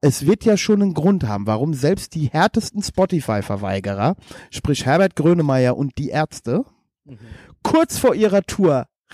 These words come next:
Speaker 1: rein zufällig Spotify mal eine Chance geben. Ne?
Speaker 2: Mhm.
Speaker 1: Ich hab in einem Interview mit Herbert Grönemeyer gehört, ja,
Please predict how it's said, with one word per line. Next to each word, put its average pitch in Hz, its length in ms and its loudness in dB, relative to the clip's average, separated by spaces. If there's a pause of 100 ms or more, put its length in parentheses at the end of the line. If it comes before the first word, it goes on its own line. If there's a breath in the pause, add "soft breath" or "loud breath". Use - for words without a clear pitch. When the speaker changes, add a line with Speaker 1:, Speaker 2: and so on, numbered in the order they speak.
(140)
Speaker 1:
rein 165 200 4
zufällig 156 680 0
Spotify 127 800 -4
mal 117 180 2
eine 113 140 -2
Chance 135 580 -4
geben. 87 560 -12
Ne? 135 180 0
Speaker 2:
Mhm. 117 80 -16 (320 loud breath)
Speaker 1:
Ich - 60 -2
hab 131 80 -2
in 123 60 -2
einem 131 160 4
Interview 139 320 2
mit 127 100 0
Herbert 135 280 0
Grönemeyer 131 500 2
gehört, 120 260 2
ja, 110 380 -2